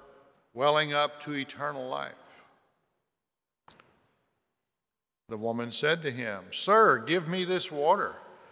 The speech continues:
so that I may not be thirsty or have to keep coming here to draw water. I can see that you are a prophet. Our ancestors worshipped on this mountain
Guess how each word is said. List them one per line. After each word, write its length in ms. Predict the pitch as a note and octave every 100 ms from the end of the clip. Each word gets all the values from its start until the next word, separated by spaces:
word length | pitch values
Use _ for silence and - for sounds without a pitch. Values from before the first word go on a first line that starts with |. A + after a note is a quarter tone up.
| - _
so 160 | - C#3+
that 180 | D3+
I 220 | D#3 F3 G3
may 260 | F3+ F#3
not 320 | F3+ F3 F#3
be 140 | E3+ F3+
thirsty 640 | - D#3+ E3+ - - G#2+ F2 - - _
or 140 | B2
have 300 | A#2 D3 D#3 -
to 80 | E3+
keep 360 | - F#3+ F#3
coming 420 | - E3+ F#3+ F#3
here 340 | C#3+ D#3 C3+ A#2
to 120 | A#2
draw 380 | A2 C3+ C#3+ D#3+
water. 480 | D3+ E3+ E3+ A#2 F#2+ - - - _ _ _ _ _ _ _ _ _
I 120 | B2 C#3
can 200 | E3 C#3+
see 320 | - G#3+ G#3+
that 240 | F3+ -
you 140 | E3+ F3+
are 80 |
a 40 | E3
prophet. 600 | - D#3 D#3 - A2 - - - - _ _ _ _ _ - - - -
Our 280 | C3+ D3+ D3+
ancestors 1080 | D#3 E3+ E3+ - D#3+ D3 - D3 C#3 - - - - - _
worshipped 640 | A2 D3 D#3 - E3 -
on 160 | D#3 D#3
this 220 | D#3 -
mountain 480 | C#3+ C#3+ C#3+ C#3